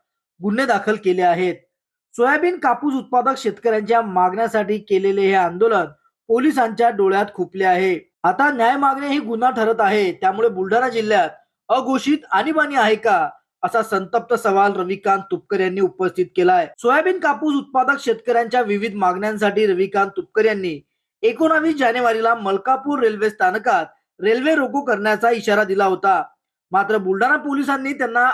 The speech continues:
अठरा तारखेलाच रात्री मलकापूरकडे जात असताना ताब्यात घेतले आहे. बुलढाणा शहर पोलिसात नेल्यानंतर त्यांच्या विरुद्ध एकशे एक्कावन्न तीन नुसार गुन्हा दाखल करण्यात आला. त्यानंतर त्यांना मध्यरात्री मेहकर पोलीस ठाण्यात नेण्यात आले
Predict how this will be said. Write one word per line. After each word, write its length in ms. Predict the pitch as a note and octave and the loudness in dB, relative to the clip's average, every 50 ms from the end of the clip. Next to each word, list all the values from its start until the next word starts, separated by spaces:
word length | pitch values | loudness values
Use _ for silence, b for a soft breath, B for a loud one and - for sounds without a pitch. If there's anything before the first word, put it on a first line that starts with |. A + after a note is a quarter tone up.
| - | 0
अठरा 260 | G#3+ G3+ F3+ A3 A3 | -2 -4 -2 0 -2
तारखेलाच 600 | G#3+ G#3+ G#3 F#3+ F#3 - B3+ C4 A#3+ G3 E3+ - - _ _ _ _ _ - | 0 0 -2 -4 -2 -4 -2 0 2 0 0 -2 -6 _ _ _ _ _ -2
रात्री 320 | G3 A#3 A#3+ - D#4 E4 | -2 -2 0 0 -2 -2
मलकापूरकडे 840 | D#4+ D4 A#3 A3 A3+ A3+ A3+ D#4+ D#4+ E4 F4 F4 - D4 C#4+ C#4+ C4+ | -2 0 0 0 0 2 0 -2 0 0 -2 -2 0 0 -2 0 0
जात 240 | B3 C#4+ F4 - | 2 0 0 0
असताना 480 | A#3+ - - - C4 C4+ C4 A#3+ F#3+ E3 - - _ _ _ _ - | -2 -6 -2 0 0 0 2 0 0 0 -2 -8 _ _ _ _ -2
ताब्यात 260 | A3 A3+ G#3 A#3 A#3+ | 0 0 2 2 0
घेतले 320 | G3+ F3+ G3+ G3 G3+ G3+ G#3 | 2 0 -2 -2 0 0 2
आहे. 300 | G3+ F#3+ F#3+ G#3 G3+ F3+ - _ - | 2 2 2 0 -2 -2 -6 _ -2
बुलढाणा 420 | F3 F#3+ G#3+ A#3 C#4 D#4+ F4 F#4 F#4+ - | 2 2 4 4 4 2 2 2 0 0
शहर 260 | - D#4 C4+ C#4 D4 | -2 -2 -2 -2 -2
पोलिसात 640 | C#4+ D4 B3+ A#3+ A#3+ C4+ B3+ - B3+ B3 A#3+ B3 C4 A3 A3+ | -4 -4 -8 -6 -6 -6 -4 -2 0 2 2 2 0 -2 -6
नेल्यानंतर 760 | G3+ F#3+ F#3+ G3+ G#3+ G#3+ G3+ F#3+ F#3 F3 - A#3+ G#3 F3 D#3 - _ _ | -4 -4 -2 0 0 -2 -2 -4 -10 -6 -4 -2 -2 -2 -4 -6 _ _
त्यांच्या 280 | - A3 A#3+ A#3+ B3+ C#4+ | 0 0 0 2 0 0
विरुद्ध 400 | C4+ B3+ B3+ C#4+ C#4 C4+ C#4+ B3+ A3 F#3 - - | 0 2 0 0 0 0 2 2 2 2 0 0
एकशे 280 | G3 G#3+ G#3 - C#4 C4 | -2 -4 -4 -2 0 0
एक्कावन्न 680 | B3 A3+ - - - B3+ B3+ B3+ C4 C4+ C#4 D4 D4 | 0 0 0 -4 -2 0 0 2 2 2 0 0 -2
तीन 560 | - - _ _ - C#4+ C#4+ D#4 D#4+ F4 D#4+ | -4 -16 _ _ -6 -2 -2 0 -2 -2 -6
नुसार 440 | C4+ B3 A#3+ G#3 B3+ B3+ A3+ G3 D#3+ - - - _ _ _ _ - | -8 -8 -6 -2 0 2 2 2 0 -2 -8 -20 _ _ _ _ -10
गुन्हा 200 | G3+ A3 C4+ C#4 | -4 -2 -2 0
दाखल 280 | C4 B3 A#3 - B3 | 0 0 0 -2 -4
करण्यात 340 | B3+ A3 A3 G3 G#3 A3 G3+ | -4 -4 -4 -2 -2 -2 0
आला. 340 | G3+ G3 G3 G3+ F#3 E3 - - _ - | 0 2 2 2 2 2 -2 -6 _ -4
त्यानंतर 480 | B3+ D4 D#4 D#4 D#4 C#4 - D#4 D#4+ | -2 0 0 0 0 0 0 0 0
त्यांना 300 | D#4+ - C#4 C4 C4+ C#4+ | 0 -2 -2 0 0 0
मध्यरात्री 680 | C#4+ A#3+ A#3 G#3+ F#3 A3+ C#4 C4 C4 G3+ G3 A#3+ C4 C4 | 0 0 -4 -4 -2 -4 -2 -2 -2 -2 -4 -8 -8 -6
मेहकर 420 | B3+ A3 G3+ G3+ G3+ - C4+ C4 | -4 -2 -2 -2 -2 -2 -4 -4
पोलीस 340 | G#3 G#3 A#3+ A#3+ B3 B3 - | -4 -4 -6 -6 -4 -2 0
ठाण्यात 220 | B3+ A#3+ A3+ A#3 G#3 | 0 2 2 0 0
नेण्यात 360 | G#3+ G3+ G3 G#3 A3 G#3 - | -2 -4 -2 -2 -2 0 0
आले 280 | G#3 G3+ G3+ G#3+ G3+ | 0 0 2 0 -2